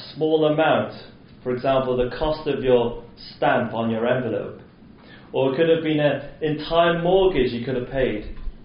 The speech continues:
for your, for your house or your apartment.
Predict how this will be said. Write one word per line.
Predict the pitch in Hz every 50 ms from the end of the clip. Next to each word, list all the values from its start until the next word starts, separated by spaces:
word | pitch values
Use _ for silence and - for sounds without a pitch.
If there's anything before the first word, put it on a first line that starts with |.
| - - -
for | - 127
your, | 127 123 120 117 117 117 - - - - - - - -
for | - 127
your | 123 123 123
house | - 147 143 139 127 127
or | 123
your | 113 117 113 113
apartment. | - 143 143 139 120 117 107 - 78 -